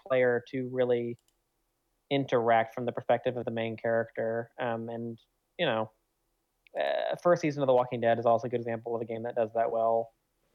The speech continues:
But I think it has to be built very intentionally like that. You can't just do what a lot of games do, where they build essentially a full story and then tack on a few kind of minor decisions to make, make you feel like you're actually doing something. I don't like that very much.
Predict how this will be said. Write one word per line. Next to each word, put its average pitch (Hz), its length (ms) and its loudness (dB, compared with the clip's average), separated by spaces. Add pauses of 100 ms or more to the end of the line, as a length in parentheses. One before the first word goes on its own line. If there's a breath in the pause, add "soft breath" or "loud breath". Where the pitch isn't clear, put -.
(520)
But 147 160 6
I 135 80 4
think 147 320 -2
it 143 80 0
has 131 280 4
to - 100 -10
be 123 680 -2
built 127 320 2
very 123 300 2
intentionally 127 760 -2
like 143 220 2
that. 147 180 6
You 127 80 -2
can't 131 320 -4
just 123 360 0 (520)
do 131 140 2
what 123 80 8
a - 20 6
lot 120 160 8
of 120 60 -2
games 117 280 0
do, 123 140 2
where 113 80 2
they 110 120 4
build 120 300 4
essentially 131 420 0
a 113 60 2
full 123 220 -2
story 123 380 2
and 117 100 -2
then 117 100 -2
tack 117 240 2
on 117 120 -4
a 110 40 -4
few 120 200 -6 (120)
kind 120 140 -2
of 110 100 -4
minor 117 300 -6
decisions 113 460 -8
to 120 100 -8
make, 113 360 -8
make 117 180 -10
you 120 80 -12 (100)
feel 123 160 -2
like 110 180 -4
you're 120 360 -6
actually 113 180 -8
doing 113 260 -6
something. 113 460 -12
I 113 40 -18
don't 113 120 -14
like - 220 -20
that 107 120 -12
very 110 180 -18
much. - 280 -20